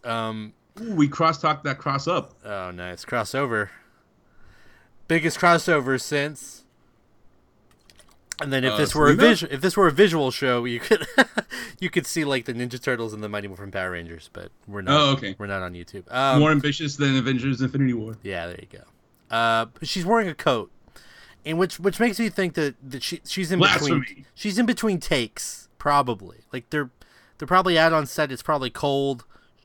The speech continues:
Speaker 1: It's probably
Speaker 2: Yeah.
Speaker 1: between takes. Beast Boy looks weird. Raven looks weird, like a guy,
Speaker 2: <laughs>
Speaker 1: actually. Uh, and I'm not trying to be disparaging. It's just, it's not a good picture.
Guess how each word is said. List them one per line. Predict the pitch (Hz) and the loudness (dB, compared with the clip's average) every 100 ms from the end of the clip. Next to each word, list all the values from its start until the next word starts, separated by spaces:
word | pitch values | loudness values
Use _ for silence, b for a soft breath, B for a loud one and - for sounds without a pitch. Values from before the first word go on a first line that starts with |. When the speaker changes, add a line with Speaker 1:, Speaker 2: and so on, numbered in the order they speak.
| - | -20
Speaker 1:
It's | 117 | -14
probably | - 147 139 | -2 0 0
Speaker 2:
Yeah. | |
Speaker 1:
between | 123 - 135 | -4 -8 -8
takes. | 127 131 123 - - B B B B - | -4 -2 -2 -6 -16 B B B B -2
Beast | 165 147 | -2 -2
Boy | - 156 139 | -2 0 2
looks | 135 139 117 - - - - - | 0 -4 -6 -12 -14 -20 -20 -20
weird. | 131 127 139 139 135 135 127 - b b b b | -12 -6 -2 0 0 -2 -4 -12 b b b b
Raven | 123 143 147 139 131 131 | -6 -2 0 0 -2 -4
looks | 135 120 - - - _ _ - - _ _ _ - | -4 -6 -10 -10 -14 _ _ -20 -20 _ _ _ -18
weird, | 113 117 139 139 139 139 131 | -14 -6 -4 0 0 0 -4
like | 131 - | -8 -8
a | |
guy, | 107 104 113 123 131 131 | -14 -2 2 4 4 2
Speaker 2:
<laughs> | 131 131 | 0 -2
Speaker 1:
actually. | 127 - 135 135 135 131 | -4 -8 -4 -2 -2 -2
Uh, | 113 127 127 | -2 -2 -2
and | 151 | -2
I'm | 180 | 0
not | 190 190 | 0 0
trying | 190 170 | 2 2
to | 147 | 0
be | 143 | -6
disparaging. | 127 - 147 143 127 131 | -8 -6 -2 -2 -2 -6
It's | 143 175 | -8 -6
just, | - 226 | -4 -6
it's | 165 151 | -6 -6
not | 175 170 165 | 0 2 2
a | |
good | 147 156 | -2 -4
picture. | 247 240 - | -4 -6 -14